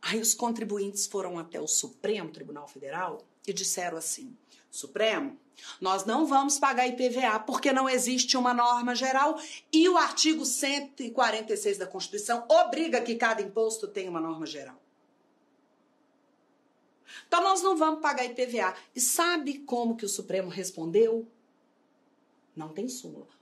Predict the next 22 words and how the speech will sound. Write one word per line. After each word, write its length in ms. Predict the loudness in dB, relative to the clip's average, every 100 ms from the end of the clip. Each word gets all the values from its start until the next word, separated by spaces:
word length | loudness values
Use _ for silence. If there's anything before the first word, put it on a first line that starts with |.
| -6
O 60 |
Supremo 420 | -2 0 2 2 2
respondeu 580 | -2 0 2 2 2 0
assim: 600 | 0 0 -4 -6 -10 -12 -20 _ _ _ _ _ _ _ _ _ _ _ -20 -18 -16 0
"Na 360 | 4 6 6
ausência 1040 | 6 4 2 2 4 4 4 4 4 4 2
de 120 | 4
uma 200 | 4 4
norma 440 | 4 4 4 2
geral, 680 | 0 2 2 4 2 -2 -8 _ _ _ _ _ _ -20 _ _ _ _ _ _
o 160 | -4 -2
Estado 1000 | 0 0 0 2 2 2 -2 -6 -6 -12
faz 280 | -10 -6 -6
do 80 | -4
jeito 200 | -8 -8
que 100 | -8
ele 100 | -10
quiser. 460 | -10 -12 -12 -14 -20 _ _ _ _ _ _ -20 -20 _ -2
O 200 | 0 2
Estado 840 | 2 0 2 2 2 2 -2 -2
exerce 600 | 0 0 2 0 0 -6
competência 1080 | -6 -6 -4 -6 -4 -2 -2 -2 0 -2 -2